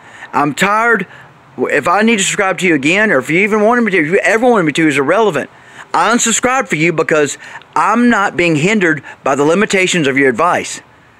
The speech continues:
And the Matrix, the realm, whatever, will not let me escape you.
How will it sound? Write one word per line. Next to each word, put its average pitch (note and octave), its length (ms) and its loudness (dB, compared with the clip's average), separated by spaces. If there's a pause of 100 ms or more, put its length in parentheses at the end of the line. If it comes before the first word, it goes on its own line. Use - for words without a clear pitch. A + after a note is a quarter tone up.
(360)
And D#3 360 0
the C3 120 2
Matrix, F3 640 0
the A#2 140 -2
realm, C#3+ 380 0
whatever, D#3 300 0
will B2+ 140 4
not D3+ 260 0
let D3+ 200 0
me D#3 120 0
escape F#3+ 400 -2
you. A2 140 -4